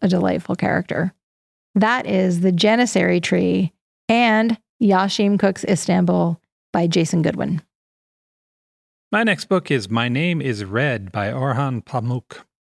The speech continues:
Speaker 2: Orhan Pamuk used to be Turkey's best-selling author until your author took over.
Speaker 1: <laughs> Elif Shafak.
Speaker 2: Yeah.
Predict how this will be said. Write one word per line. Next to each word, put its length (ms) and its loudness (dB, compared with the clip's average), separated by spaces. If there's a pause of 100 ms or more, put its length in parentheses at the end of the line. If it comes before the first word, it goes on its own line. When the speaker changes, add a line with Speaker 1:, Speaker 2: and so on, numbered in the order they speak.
(220)
Speaker 2:
Orhan 320 0
Pamuk 380 -2
used 280 -2
to 80 0
be 320 -2
Turkey's 440 -4
best-selling 560 -2
author 360 -2
until 420 -4
your 520 0
author 280 -4
took 260 -10
over. 380 -2
Speaker 1:
<laughs> 40 0
Elif 1000 2 (880)
Shafak. 920 0
Speaker 2:
Yeah. 380 -6